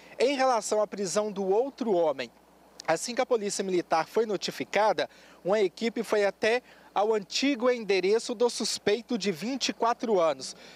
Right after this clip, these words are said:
Só que lá, a ex-companheira dele disse que eles terminaram um relacionamento há pouco tempo e que ela estava namorando o suspeito, o homem de vinte e sete anos,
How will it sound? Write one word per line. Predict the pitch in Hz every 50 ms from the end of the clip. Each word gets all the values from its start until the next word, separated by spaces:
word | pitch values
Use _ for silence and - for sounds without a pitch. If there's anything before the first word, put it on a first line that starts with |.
| - -
Só | - - - - 254 277
que | - - 208 190
lá, | 180 185 208 233 233 196 - -
a | 175 196 208
ex-companheira | 220 240 285 294 269 - - - - 233 220 - 214 208 196 180 165 156 147 147 139
dele | 135 160 185 208 214 185 147 - -
disse | - 208 254 269 - - - 170 139 - - - - - - - -
que | -
eles | 208 240 254 240 - -
terminaram | 254 226 208 196 185 175 185 190 214 233 233 233
um |
relacionamento | 208 202 226 226 226 220 208 - 220 208 190 170 160 165 196 220 247 - - 254 233 - - - - - -
há | - 180
pouco | - - - - 247 277 - 294 269
tempo | - - 220 208 190 175 - - 147 127 - - - - -
e | 190 214
que | - - 269 254 214 202
ela | 202 220 233 240 240 247 -
estava | 208 214 220 - - - - 233 - 285 269 262 254
namorando | 247 247 233 233 220 208 196 202 196 180 185
o | 208
suspeito, | 196 - 247 214 - - - 202 196 185 175 165 - 202
o | 214 214
homem | 208 202 196 175 151 151 156
de | 151 - 170 151
vinte | 135 175 233 277 262 -
e | 226 202
sete | - - 190 180 - - 175 175
anos, | 185 208 233 247 - -